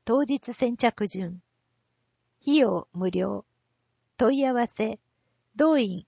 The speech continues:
医療講座係。電話、七二一一一一。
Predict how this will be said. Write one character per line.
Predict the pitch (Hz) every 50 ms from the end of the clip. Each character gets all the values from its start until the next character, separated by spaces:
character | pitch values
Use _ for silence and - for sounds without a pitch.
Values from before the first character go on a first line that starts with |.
| -
医 | 208 208
療 | 208 254 302 302 277
講 | - - 269 269 262
座 | - 240
係。 | - 233 220 - - 185 180 - 151 151 _ _ _ _ _ _ _ _ _ _ _ _ _ -
電 | 175 190 226 240 220
話、 | 208 196 196 - - _ _ _ _ _
七 | 180 202 208 220 262 269 269
二 | 254 254 254 220 - 202 190 _ _ _ _ _ _ _ -
一 | 196 214 _ - - 262 277 277 262
一 | - _ - - 196 170
一 | - - _ - 208 220 208
一。 | - _ _ - 202 -